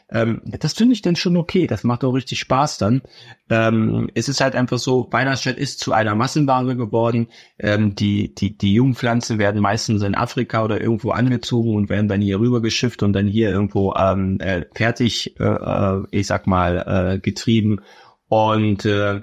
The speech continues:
ja, Weihnachtsstern ist giftig, muss man auch wissen. Das heißt auch für Haustiere. Aber trotzdem bin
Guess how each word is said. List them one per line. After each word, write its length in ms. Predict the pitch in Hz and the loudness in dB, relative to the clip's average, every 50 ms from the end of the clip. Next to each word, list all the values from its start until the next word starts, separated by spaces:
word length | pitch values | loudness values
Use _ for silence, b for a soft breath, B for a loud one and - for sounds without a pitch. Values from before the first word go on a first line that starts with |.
| - - | -6 -2
ja, 280 | 98 98 101 90 85 82 | 0 0 2 0 0 -2
Weihnachtsstern 500 | - 95 110 113 123 123 110 - - 120 | -4 -2 0 2 2 0 0 -2 0 0
ist 160 | 123 117 - - | 0 0 0 0
giftig, 400 | 156 160 160 - - 131 120 127 | 0 -2 0 0 -2 0 0 0
muss 160 | 113 101 - | 0 0 0
man 80 | 113 | 0
auch 240 | 104 95 107 127 120 | 0 2 2 0 0
wissen. 320 | 117 113 110 113 - 117 104 | 0 0 0 0 0 0 2
Das 180 | 98 95 - | 0 0 -2
heißt 200 | 104 101 95 - | -2 -2 -2 -2
auch 100 | 104 95 | -4 -4
für 160 | - - 98 | -2 -2 -2
Haustiere. 680 | 87 98 113 120 - - - 120 110 110 107 107 107 104 b b b b b b | 0 2 2 0 0 -2 -2 2 2 4 4 2 0 -2 b b b b b b
Aber 220 | - 117 131 127 | -2 0 0 0
trotzdem 560 | - - - 156 151 - - - 143 135 131 - b b b b b _ _ | -2 -2 -2 -2 -2 -2 -2 0 2 2 2 0 b b b b b _ _
bin 180 | - 123 - | -4 -4 -2